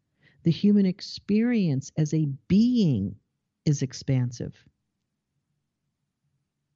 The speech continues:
Having gender boundaries that are blown out, having work,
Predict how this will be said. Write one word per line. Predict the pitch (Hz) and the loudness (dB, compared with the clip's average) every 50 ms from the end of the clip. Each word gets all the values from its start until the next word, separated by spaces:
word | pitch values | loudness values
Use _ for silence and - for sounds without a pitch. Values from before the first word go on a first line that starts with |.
| _ _ _ _ _ _ _ _ _ _ _ _ _ _ _ _ _ _ _ _ _ _ _ _ _ | _ _ _ _ _ _ _ _ _ _ _ _ _ _ _ _ _ _ _ _ _ _ _ _ _
Having | _ - 147 143 147 147 147 151 151 151 - _ _ _ _ _ _ _ _ _ _ _ _ _ _ _ _ _ - 175 - - - - 165 | _ -4 -4 -2 0 0 0 0 -2 -4 -8 _ _ _ _ _ _ _ _ _ _ _ _ _ _ _ _ _ -16 -16 -14 -16 -14 -14 -12
gender | 143 - 156 147 147 175 196 190 175 165 151 | -8 -4 -2 -2 0 0 0 -2 -2 -2 -2
boundaries | 143 151 147 143 147 151 151 147 143 147 147 143 139 | -2 -2 0 0 0 0 0 0 0 0 0 -2 -2
that | - - 147 147 | -4 -4 -2 -2
are | 143 143 139 131 - _ _ _ _ _ _ _ _ _ _ - | -2 -2 -4 -6 -10 _ _ _ _ _ _ _ _ _ _ -12
blown | 147 - 156 151 151 147 147 147 143 | -6 -2 0 0 2 2 2 2 2
out, | 135 135 156 214 - - - _ _ _ _ _ _ _ _ _ _ _ _ _ _ - _ _ _ _ _ _ _ _ _ _ _ | 0 0 -2 -6 -8 -10 -18 _ _ _ _ _ _ _ _ _ _ _ _ _ _ -20 _ _ _ _ _ _ _ _ _ _ _
having | - - - 170 165 160 156 165 156 151 156 147 - _ _ _ _ _ | -12 -6 -4 -4 -4 -2 -2 -2 -2 -2 -4 -6 -8 _ _ _ _ _
work, | 185 156 147 165 190 233 226 - - - | -2 0 2 2 2 0 -2 -6 -14 -20